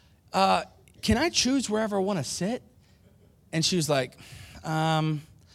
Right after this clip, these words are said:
I mean, I guess so." And I said, "Okay, I wanna sit up there." And I pointed to first class.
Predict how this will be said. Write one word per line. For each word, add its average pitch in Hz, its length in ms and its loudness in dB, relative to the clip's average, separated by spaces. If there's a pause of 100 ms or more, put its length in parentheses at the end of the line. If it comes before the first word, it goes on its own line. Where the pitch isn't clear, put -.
(240)
I 165 80 -2
mean, 175 180 2
I 170 100 0
guess 127 280 -2
so." 98 380 -6 (380)
And 147 100 -2
I 151 40 2
said, 170 160 -2
"Okay, 160 440 2 (160)
I 202 140 6
wanna 240 220 4
sit - 280 2
up 143 220 -2
there." 104 540 -2 (640)
And 151 100 2
I 147 40 2
pointed 151 260 -2
to - 40 -8
first 143 200 -2
class. 151 500 -6